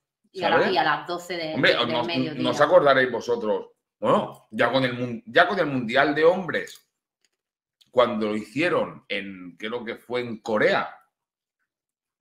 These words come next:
Speaker 2: que aquí era horario laboral,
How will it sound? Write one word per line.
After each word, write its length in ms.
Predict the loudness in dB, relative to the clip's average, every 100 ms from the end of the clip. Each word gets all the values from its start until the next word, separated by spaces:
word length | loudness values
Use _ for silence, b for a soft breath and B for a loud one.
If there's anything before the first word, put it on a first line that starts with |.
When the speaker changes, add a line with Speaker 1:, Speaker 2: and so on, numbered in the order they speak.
| _ _ _ -4
Speaker 2:
que 120 | -2
aquí 600 | -2 -2 -2 -4 -8 -8 0
era 340 | 2 2 -2
horario 420 | -6 -4 0 2
laboral, 840 | 2 2 4 6 6 4 -8 -18